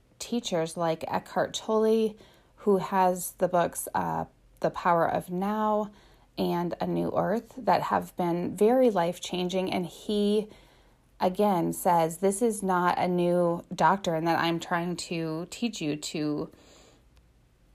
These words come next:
believe in. It's more of a way of being." And so I do not believe that I need to attend a church service on Sunday to learn what I believe.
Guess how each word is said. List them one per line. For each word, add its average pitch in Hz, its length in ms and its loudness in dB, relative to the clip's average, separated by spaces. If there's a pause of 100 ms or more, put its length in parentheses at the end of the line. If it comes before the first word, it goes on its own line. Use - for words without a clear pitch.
(140)
believe 202 480 2
in. 131 460 -6 (180)
It's - 400 -4
more 190 400 0
of 175 320 -2
a 185 80 0
way 170 360 -2
of 160 280 -6 (100)
being." 156 560 -6 (540)
And 170 200 -2
so 165 640 -4 (920)
I 170 680 -4
do 180 140 -8
not 180 320 -2
believe 170 380 -2
that 165 200 -2
I 160 120 -4
need 165 420 -4
to 170 840 -4
attend - 340 -8
a 156 80 -6
church - 420 -6
service 170 400 -2
on 165 280 -8
Sunday 190 460 -2
to 175 340 -4
learn 196 560 0
what 180 160 -2
I 165 200 -2
believe. 165 560 -4